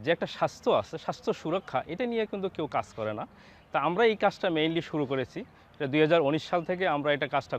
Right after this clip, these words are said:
করি। এবং আমরা প্রথমে যে কাজটা শুরু করেছি সেটা হচ্ছে আমাদের ব্রিডিং সাইটটা। আপনারা জানেন যে আমরা যারা বাংলাদেশে মৌচাষী আছে তারা কি করে, একই রানী এবং বারবার তারা করে করে এটা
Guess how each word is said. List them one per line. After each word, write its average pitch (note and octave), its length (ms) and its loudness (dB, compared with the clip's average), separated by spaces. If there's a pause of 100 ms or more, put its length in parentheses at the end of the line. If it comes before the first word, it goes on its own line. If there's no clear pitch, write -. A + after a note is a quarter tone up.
করি। F3+ 160 0 (600)
এবং G3+ 140 6 (220)
আমরা D#3+ 180 2 (120)
প্রথমে A3 240 -2 (100)
যে G#3 120 4
কাজটা F3+ 300 2
শুরু D3+ 200 -2
করেছি C3 220 -2 (100)
সেটা F#3 200 -6
হচ্ছে G3+ 180 -2 (100)
আমাদের D3 260 0 (640)
ব্রিডিং A3 240 4 (120)
সাইটটা। A2+ 360 2 (460)
আপনারা F#3 240 0
জানেন F#3+ 240 6 (520)
যে D3+ 100 2 (200)
আমরা E3+ 220 2 (120)
যারা E3 140 6 (100)
বাংলাদেশে E3 360 -2 (100)
মৌচাষী E3+ 440 0 (120)
আছে G#2+ 180 -12 (480)
তারা D#3+ 140 2
কি A3 160 -4
করে, D#3 300 2
একই D3+ 280 -2
রানী G3 380 2 (180)
এবং E3 360 -2
বারবার E3 480 8
তারা F3 180 4
করে D3 280 -4
করে D#3 200 -6 (100)
এটা E3 120 -6